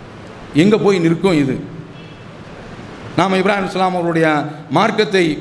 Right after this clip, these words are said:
பின்பற்றக்கூடியவர்களா? பிரசவத்தினுடைய செலவை, தலப்பிரசவத்தினுடைய செலவை பெண் வீட்டுல தள்ளி விடுறாங்க. நான் என்ன சொல்றேன் தெரியுமா? நடிக்காதீங்க. ஏன் இந்த போலி வேஷம்?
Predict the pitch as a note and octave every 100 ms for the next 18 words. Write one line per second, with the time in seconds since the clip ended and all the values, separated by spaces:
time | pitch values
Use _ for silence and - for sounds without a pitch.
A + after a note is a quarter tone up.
0 | - A3 A#3+ G3 F#3 F3 E3 D#3 C#3 D#3
1 | F#3 D#3+ C3 - - - - - F#3+ B3+
2 | C4 C4+ C4 - A#3+ A#3 A3 G#3+ G3+ -
3 | - G#3 A3 G#3+ A#3+ C4 A3+ - - F#3+
4 | A#3+ A#3 A3 A3 G#3 G#3 G3 F#3 F3+ F#3
5 | G3 G#3 A3+ C4 C4 - - - - -
6 | - - - D#3 A3+ A#3+ F#3+ G3+ F3+ F3+
7 | F3+ D#3+ D3+ C#3+ B2+ - - - - -
8 | - - - - - - B2 D#3+ A#3+ A#3+
9 | A#3+ G3 G3+ F#3+ F3+ E3 F3+ F3+ C#3+ C#3
10 | - G#3 C#4 C#4+ G#3+ A#2+ F#2 - - -
11 | - - - - - - - - - F#3
12 | C4+ C4 A3+ E3+ G#3+ B3 G3+ F#3 F#3+ E3